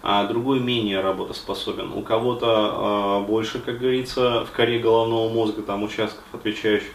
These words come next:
там за ассоциативное мышление и, соответственно, творческие способности, да, а у другого меньше. Но у другого человека, например, больше способность там к какому-то рутинному труду. Там, где сломается творческий человек,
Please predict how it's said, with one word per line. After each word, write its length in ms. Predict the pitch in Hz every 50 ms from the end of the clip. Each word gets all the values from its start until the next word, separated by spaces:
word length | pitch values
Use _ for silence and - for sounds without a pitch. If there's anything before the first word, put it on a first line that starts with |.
| -
там 160 | - - - - - 101
за 220 | 101 110 110 110
ассоциативное 800 | 107 - - 113 - - 117 113 107 - - 110 104 101 101 104
мышление 600 | 101 104 101 - - 107 104 101 95 95 - - - - - - - - - -
и, 40 | -
соответственно, 560 | - 110 104 101 - 107 104 104 - 107 92
творческие 520 | - 110 104 104 101 - - - - 104
способности, 720 | 98 - - 107 98 - - 101 95 98 95 92 - -
да, 400 | - 98 123 139 151 151 143 - -
а 300 | 107 107 104 104 104 104
у 100 | 104 104
другого 440 | 107 107 110 110 131 135 127 131 120
меньше. 420 | 113 107 101 90 82 - - 90 - - -
Но 360 | 104 110 117 117 117 117 113
у 300 | 110 113 117 117 113 113
другого 400 | 107 113 117 120 160 165 165 143
человека, 480 | - - 107 104 104 113 127 127 - 107
например, 400 | 104 95 - 98 98 101 98 95
больше 280 | 101 117 123 - -
способность 580 | - - - - - - 120 117 117 104 - -
там 120 | 90 85
к 60 | 85
какому-то 460 | - 92 - - 110 107 104 - 98 92
рутинному 480 | 95 95 - - 117 110 107 107 104
труду. 420 | - - 101 107 104 - 85 - - - - - - - - - - -
Там, 180 | 107 104 107
где 100 | 104 107
сломается 520 | 104 - - 107 104 110 107 107 107 - 110
творческий 500 | - 131 139 147 147 - - - 107 101
человек, 500 | - - 95 95 95 95 95 87 -